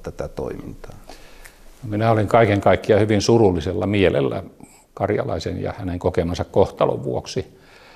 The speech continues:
Speaker 2: En ollut siinä tilanteessa valmis asiasta lausumaan. Myöhemmin olen puhunut ja kirjoittanut siitä, kuinka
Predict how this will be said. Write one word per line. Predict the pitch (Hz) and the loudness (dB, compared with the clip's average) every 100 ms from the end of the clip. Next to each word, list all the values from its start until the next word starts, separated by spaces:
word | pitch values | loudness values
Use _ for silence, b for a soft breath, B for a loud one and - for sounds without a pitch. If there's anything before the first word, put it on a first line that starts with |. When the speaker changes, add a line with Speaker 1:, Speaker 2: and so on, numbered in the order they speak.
| b b b _ 101 | b b b _ -12
Speaker 2:
En | |
ollut | 98 90 | -8 -8
siinä | - 98 92 | -4 -2 0
tilanteessa | 101 98 82 - 90 - | 4 4 4 0 0 0
valmis | 101 95 92 85 | 2 2 0 -2
asiasta | 92 98 - 101 | -2 -2 -2 0
lausumaan. | 104 104 - 107 98 104 | 4 4 2 -4 -2 4
Myöhemmin | 127 90 85 110 | 6 6 2 2
olen | 117 107 | 2 4
puhunut | 139 113 104 98 | 4 4 2 0
ja | - | 2
kirjoittanut | 127 107 95 92 - 104 - | 4 4 4 2 -2 -4 -2
siitä, | 120 101 - | -2 0 -2
kuinka | - 98 107 101 - | -4 -2 2 2 2